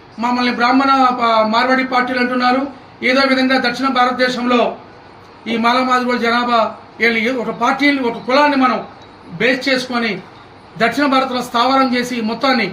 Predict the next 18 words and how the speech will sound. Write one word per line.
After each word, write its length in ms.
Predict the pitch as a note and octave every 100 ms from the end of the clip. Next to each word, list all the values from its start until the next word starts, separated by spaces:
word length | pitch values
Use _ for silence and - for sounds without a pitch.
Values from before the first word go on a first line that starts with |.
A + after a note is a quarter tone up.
| - - - - - A#3
అన్ని 240 | C#4 C#4 B3+
రకాలమైన 580 | B3 D4+ E4 E4 D#4 C#4+ - - - - - -
కక్షలు 320 | C#4+ C#4+ F4 C#4
తీర్చుకోవడానికి 640 | C#4+ - C#4+ C4+ B3+ B3 A#3+ G3 - - - - G#3+
వర్గీకరణని 640 | G3+ C4+ C4 B3 A#3+ A#3 G#3+ G#3
వాళ్ళు 240 | A3+ G#3 F#3 -
ఆ 60 | G3 F#3+
సంస్థని 420 | A3 B3 C4 A#3 F3+ - - - - -
పుట్టించి 480 | C#4+ - E4+ D#4 C#4 - -
పెంచి 280 | F4 F4 E4+
పోషించారు. 520 | C#4 A3 F#3+ D#3+ D#3+ - - - - - - - - C4+
కాబట్టి 340 | D#4 D#4+ D#4+ C#4 C#4+ A3
మొత్తానికి 360 | B3 D#4+ D#4 C#4+
సుప్రీంకోర్టులో 600 | C#4+ E4 E4 D#4 D#4 D4+ -
చీఫ్ 200 | C#4+ C#4+
జస్టిస్ 300 | D4+ D#4 - D4
కూడా 160 | D#4 F4 - - - -
ఆ 40 | -